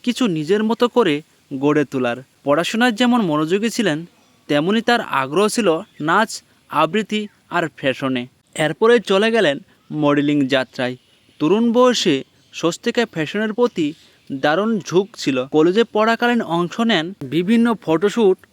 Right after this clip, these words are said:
ও কনসার্টে। তার হাসি, আত্মবিশ্বাস আর ক্যামেরার সামনে সাবলীল ভঙ্গিমা মন জয় করে নেয় ফ্যাশন দুনিয়ায়। ধীরে ধীরে মডেলিং জগতে তিনি পরিচিত হতে থাকেন।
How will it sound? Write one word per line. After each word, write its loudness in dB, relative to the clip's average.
ও 0
কনসার্টে। -2
তার 0
হাসি, -4
আত্মবিশ্বাস -4
আর -2
ক্যামেরার 0
সামনে -2
সাবলীল 0
ভঙ্গিমা 0
মন 2
জয় 2
করে 0
নেয় 0
ফ্যাশন -2
দুনিয়ায়। 0
ধীরে 0
ধীরে 2
মডেলিং 0
জগতে 2
তিনি -2
পরিচিত 2
হতে 2
থাকেন। -6